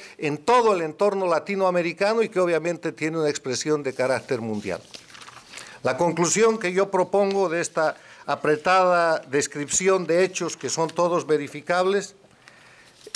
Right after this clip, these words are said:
es simplemente que para luchar contra el narcotráfico hay que primero fortalecer las democracias, y lo empezó diciendo el doctor Spencer. Eh, al término de la década de los noventa parecía que todo iba bien,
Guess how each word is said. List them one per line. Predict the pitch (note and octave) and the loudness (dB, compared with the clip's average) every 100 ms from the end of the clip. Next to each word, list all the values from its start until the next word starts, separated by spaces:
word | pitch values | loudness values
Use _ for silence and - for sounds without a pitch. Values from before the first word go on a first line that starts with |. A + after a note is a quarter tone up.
| - - | -12 -2
es | D3 - | 0 2
simplemente | A#3+ A#3 A3 G#3 G#3 G#3 G3+ G3+ | 2 4 4 4 2 0 -2 -2
que | E3 D3+ - _ _ _ _ - | -4 -4 -6 _ _ _ _ -4
para | C3+ C#3 | 0 2
luchar | C#3+ C3+ G3+ G3+ | 0 0 0 0
contra | F#3 F3+ E3 | 0 -2 -2
el | D#3 | -2
narcotráfico | D3 - C#3 F3 F3+ F3+ D#3+ E3+ | -2 -2 -4 -2 -2 -2 -2 -2
hay | E3 | -2
que | - | -4
primero | - D3 D#3+ E3+ E3 D#3+ - - - - | -6 -4 0 2 2 0 -4 -20 -20 -4
fortalecer | C#3+ B2+ C3+ B2+ A#2 D#3+ | -2 0 0 0 0 2
las | D3+ C3 | 2 0
democracias, | C3+ C#3 D3 F#3 D#3+ - - - - | -2 -4 -2 -2 -2 -6 -18 -20 -14
y | C3 | -4
lo | C3 | -4
empezó | A#2 B2+ D#3 E3 | -2 -4 0 0
diciendo | D3 D#3+ E3 D#3 C#3 B2 | 0 0 0 0 0 0
el | A2+ | -2
doctor | A2 - D3 | -2 0 0
Spencer. | C3+ - F#3+ D#3 - - - - - - | 0 -4 -4 -6 -12 -18 -20 -20 -20 -10
Eh, | A2 A2+ G#2+ G#2 - - | -2 0 0 -4 -8 -4
al | A#2 A#2 | -4 2
término | D#3+ E3+ E3 D#3 | 2 2 0 2
de | |
la | C#3+ C#3 | 4 2
década | D#3 D3+ D3+ | 2 2 2
de | |
los | C#3 C3 | 0 -2
noventa | C#3 D#3+ - C#3 | -2 -2 -2 -2
parecía | A#2+ A#2+ A#2+ D#3+ C#3 | -2 -4 -2 -2 0
que | B2 | -4
todo | - D#3 D#3 | 0 0 2
iba | D3+ D3+ | 2 2
bien, | F3+ D3+ | 0 -2